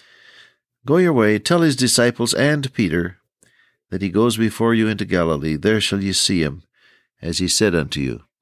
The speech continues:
Small thought here. People are routinely scared to death of God, any mention of him outside of, of well-structured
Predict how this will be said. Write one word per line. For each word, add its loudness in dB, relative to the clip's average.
Small -2
thought 2
here. 0
People 0
are 2
routinely 2
scared 0
to -2
death 0
of -2
God, 0
any 0
mention 0
of 0
him -2
outside 0
of, -6
of -8
well-structured -2